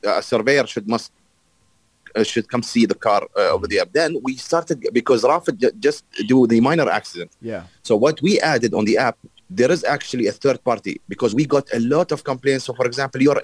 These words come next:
Speaker 1: in a, uh, parking in a mall, for example,
Speaker 2: Mm.
Speaker 1: and someone opens the door and scratches your door
Speaker 2: <laughs>
Speaker 1: or whatsoever. A-, and a dent is always,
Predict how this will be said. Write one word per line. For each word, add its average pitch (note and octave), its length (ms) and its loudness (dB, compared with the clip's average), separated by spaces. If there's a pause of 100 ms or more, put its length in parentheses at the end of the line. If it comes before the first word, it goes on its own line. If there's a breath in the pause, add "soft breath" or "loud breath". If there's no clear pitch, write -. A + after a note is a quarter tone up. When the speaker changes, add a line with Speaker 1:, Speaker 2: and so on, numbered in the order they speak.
Speaker 1:
in C3+ 60 2
a, B2+ 120 2 (400)
uh, A2+ 180 2 (180)
parking D3+ 500 -2
in B2+ 140 -2
a C3 40 0
mall, C3 320 2
for G2 140 -4
example, F2+ 380 -4
Speaker 2:
Mm. F#2+ 320 -8
Speaker 1:
and A2 100 0
someone C#3+ 300 2
opens B2+ 360 2
the A#2+ 60 2
door C3+ 260 6
and B2 140 0
scratches B2+ 520 0
your G2 160 4
door C3 380 6
Speaker 2:
<laughs> G2+ 80 -2
Speaker 1:
or F2+ 60 -4
whatsoever. G2+ 520 -2 (520)
A-, G#2+ 200 -2
and B2+ 200 0
a A#2+ 60 2
dent D#3+ 440 0
is G#2+ 140 0
always, D3+ 480 4